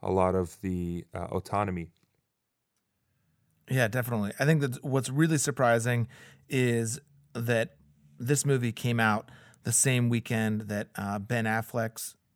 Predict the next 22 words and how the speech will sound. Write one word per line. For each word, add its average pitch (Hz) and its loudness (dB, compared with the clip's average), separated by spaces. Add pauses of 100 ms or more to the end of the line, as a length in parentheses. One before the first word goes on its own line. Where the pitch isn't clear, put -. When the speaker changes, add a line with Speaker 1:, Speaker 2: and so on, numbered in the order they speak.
(320)
Speaker 2:
new 117 0
movie 117 -2
came 120 -4
out. 120 0 (500)
What 139 -4
was 131 0
that 139 -2
one 135 -2
called? 131 0
It 120 -6
was, 104 -8
like, 107 -6
a 101 -6
gangster 117 -4
movie. 123 0 (1040)
Speaker 1:
Uh, 113 4 (100)
from 107 0
this 120 0
year? 214 0 (580)
Oh, 139 2 (540)
shoot. - -4 (140)
It's - -6